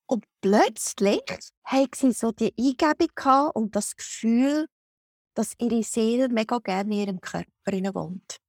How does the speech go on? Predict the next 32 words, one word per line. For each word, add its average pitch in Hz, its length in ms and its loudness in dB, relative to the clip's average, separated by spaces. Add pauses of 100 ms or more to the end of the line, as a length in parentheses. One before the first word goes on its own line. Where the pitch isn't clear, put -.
(760)
Und 220 180 -2
hat 240 180 -2
das 233 140 0
so 233 100 -2
mit 214 120 2
dem 220 140 2
ganzen 262 720 2 (160)
Wesen, 240 500 0
mit 247 140 0
ihrem, 202 280 -2
also - 240 -10
so - 180 -4
gespürt. - 960 -4 (180)
Und 214 80 -2
hat 226 100 0
gesagt, 202 280 -2
es - 80 -16
sei 196 100 -6
so - 140 -8
eine 196 100 -2
schöne 196 280 -2
Erfahrung 190 420 -4
gewesen. 175 360 -12
Und 190 140 -6
für - 160 -4
mich, 262 260 2
wieso, 220 240 -2
dass 220 180 -2
ich 220 80 -6
das - 220 -10
Beispiel 240 400 -4
bringe, 233 400 0